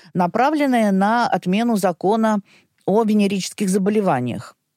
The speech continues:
И в Англии, и в других странах распространение проституции привело к очень серьёзному росту венерических заболеваний. Мужчины, которые были клиентами проституированных женщин,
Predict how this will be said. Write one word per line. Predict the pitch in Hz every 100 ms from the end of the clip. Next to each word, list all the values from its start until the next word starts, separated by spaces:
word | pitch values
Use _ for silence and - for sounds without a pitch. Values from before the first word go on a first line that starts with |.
| _ -
И | 190 185 175
в | 160
Англии, | 226 320 302 285 233
и | - 196 190 185 175
в | 156
других | 180 160 160 170
странах | - 269 294 294 - 196
распространение | - 180 - - 214 208 185 165
проституции | - 156 - 160 330 - 311
привело | - 180 170 185 302 - - -
к | -
очень | 247 320 285
серьёзному | 214 180 247 254 202
росту | 175 202 - 214
венерических | 175 170 165 - - 160
заболеваний. | 175 165 185 170 131 87 - _ _ _ _
Мужчины, | 175 170 - - 277 294 247
которые | 185 190 190 175
были | 190
клиентами | 165 185 190 170 147 165 156 156 151
проституированных | 147 - 175 208 175 147 139 143
женщин, | 156 302 415 - 156